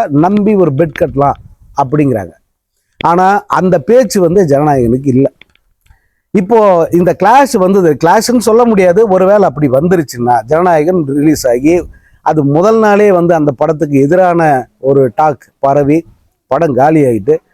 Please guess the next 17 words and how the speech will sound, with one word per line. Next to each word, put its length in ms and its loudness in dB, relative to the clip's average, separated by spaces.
இந்த 220 2
பக்கம் 300 0
வந்து 180 2
பராசக்திக்கு 640 -2
பெரிய 260 2
வரவேற்பும் 640 0
ஓப்பனிங்கும் 520 -2
கிடைச்சிருச்சுன்னா 720 -4
இயல்பாவே 680 2
என்ன 220 0
ஆகும்? 260 0
வாங்கின 560 0
துப்பாக்கியை 520 0
தூக்கி 360 0
அப்படியே 220 0
தலையில 300 0
வச்ச 220 -2